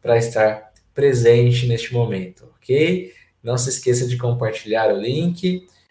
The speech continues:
não se esqueça de colocar-se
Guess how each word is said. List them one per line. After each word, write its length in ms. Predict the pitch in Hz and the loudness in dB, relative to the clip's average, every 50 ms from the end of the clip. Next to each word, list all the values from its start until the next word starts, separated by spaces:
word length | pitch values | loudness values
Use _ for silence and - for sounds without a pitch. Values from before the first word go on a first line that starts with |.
| _ - | _ -8
não 120 | 120 120 | -4 -2
se 140 | 120 123 127 | -2 -2 -2
esqueça 680 | - - - - 123 120 120 123 127 127 123 123 - - - _ _ _ _ _ | -4 -6 0 2 2 4 4 2 2 0 -4 -4 -10 -14 -20 _ _ _ _ _
de 600 | 117 113 - - 120 123 123 123 120 120 120 120 | -16 -14 -8 -2 2 4 6 6 6 4 4 2
colocar-se 960 | - 123 123 120 113 117 - 120 117 117 120 120 - - - 123 123 123 - | 0 4 4 4 4 4 2 4 4 4 4 2 0 -4 -4 -6 -6 -8 -10